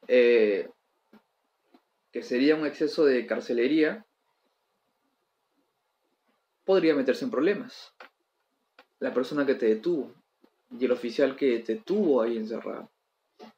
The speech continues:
Se firmó el Tratado García Herrera con el Ecuador, con el país con el que teníamos muchos problemas. Cada cierto tiempo había nuevos problemas con Ecuador.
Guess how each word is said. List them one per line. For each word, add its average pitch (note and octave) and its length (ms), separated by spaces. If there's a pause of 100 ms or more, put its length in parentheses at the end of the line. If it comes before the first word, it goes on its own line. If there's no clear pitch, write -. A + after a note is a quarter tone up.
(920)
Se E3 160
firmó F3+ 320
el G#3+ 80
Tratado F#3+ 400
García E3+ 520
Herrera D#3+ 640 (180)
con A3 220
el F#3+ 120
Ecuador, G#3 640
con - 240
el D3 180
país F3+ 220
con F3 180
el D#3 100
que D3 100
teníamos E3+ 440
muchos G#3 400
problemas. C#3+ 760 (720)
Cada F#3+ 260
cierto G3 400
tiempo A3 480
había C3 300
nuevos C3 420
problemas C3+ 440
con B2 140
Ecuador. F#2+ 440